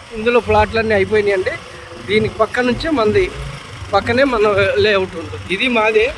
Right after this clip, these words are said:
but ఈ లేఅవుట్లో ప్లాట్లు అయిపోయినాయండి. చూశారుగా ఇళ్ళ మధ్యలో ఇల్లు.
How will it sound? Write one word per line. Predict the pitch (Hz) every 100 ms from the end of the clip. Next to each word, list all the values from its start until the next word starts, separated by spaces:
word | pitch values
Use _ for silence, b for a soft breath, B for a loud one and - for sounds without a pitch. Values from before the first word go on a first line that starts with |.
| - - - - - - - - 226
but | 226 - - 214
ఈ | 220
లేఅవుట్లో | 233 240 233 233 233 226 226 - -
ప్లాట్లు | 190 202 196
అయిపోయినాయండి. | 190 190 165 147 143 - - - - - - - 208
చూశారుగా | 214 233 233 254
ఇళ్ళ | 214 214
మధ్యలో | 220 - 180 170 190 196
ఇల్లు. | 214